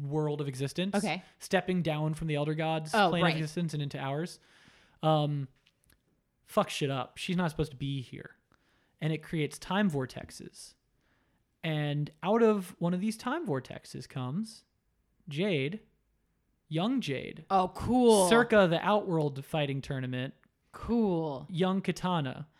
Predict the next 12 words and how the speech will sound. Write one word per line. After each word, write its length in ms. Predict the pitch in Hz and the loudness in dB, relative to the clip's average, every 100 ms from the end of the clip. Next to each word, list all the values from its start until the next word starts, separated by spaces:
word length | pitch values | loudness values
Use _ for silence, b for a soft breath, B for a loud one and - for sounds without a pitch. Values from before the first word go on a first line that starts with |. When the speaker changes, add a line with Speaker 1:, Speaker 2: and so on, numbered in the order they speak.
| b b | b b
Speaker 1:
young 280 | 160 170 180 | 0 2 2
Liu 140 | 170 | 0
Kang. 560 | 165 196 185 127 123 143 - _ _ _ _ _ _ _ _ _ _ _ _ _ | -2 -4 -2 -2 -6 -10 -14 _ _ _ _ _ _ _ _ _ _ _ _ _
Alive 560 | 151 139 151 220 262 160 | -6 -2 2 4 4 2
Shao 280 | - 160 135 | 0 0 0
Kahn, 480 | - 294 320 170 127 B B B B B B B B - B B B B B | 0 4 6 6 4 B B B B B B B B -16 B B B B B
and 100 | 339 | 2
a 20 | 349 | 6
bunch 160 | 262 | 6
of 60 | 220 | 6
other 140 | 165 | 4
people. 340 | 151 135 - | 2 -6 -10